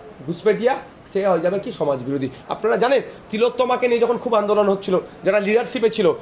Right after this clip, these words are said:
ডক্টর আশফাকুল্লাহ নাইয়া যেমন একজন ছিলেন, ডক্টর অনিকেত মাহাতো একজন ছিলেন, তাই না? ডক্টর অনিকেত মাহাতোকে এই তৃণমূলের বর্বরেরা কি বলেছিল? উনি ঝাড়গ্রামের মানুষ, মাওবাদী বলে দিয়েছিল। খেয়াল আছে কি? পরে তবে ক্ষমা চেয়েছে আমাদের চিৎকার চেঁচামেচির জন্য। কেন?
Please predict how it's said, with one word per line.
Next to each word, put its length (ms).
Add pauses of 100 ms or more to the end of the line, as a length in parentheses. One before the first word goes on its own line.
(160)
ডক্টর 220
আশফাকুল্লাহ 560 (120)
নাইয়া 240
যেমন 240
একজন 280
ছিলেন, 220 (280)
ডক্টর 180
অনিকেত 380
মাহাতো 300
একজন 280
ছিলেন, 260
তাই 140
না? 80 (540)
ডক্টর 180
অনিকেত 300
মাহাতোকে 600 (160)
এই 240
তৃণমূলের 460
বর্বরেরা 600 (680)
কি 80
বলেছিল? 360 (1160)
উনি 160
ঝাড়গ্রামের 460
মানুষ, 240 (380)
মাওবাদী 340
বলে 160
দিয়েছিল। 300
খেয়াল 240
আছে 80
কি? 80
পরে 240
তবে 180
ক্ষমা 240
চেয়েছে 280
আমাদের 220
চিৎকার 260
চেঁচামেচির 340
জন্য। 160
কেন? 140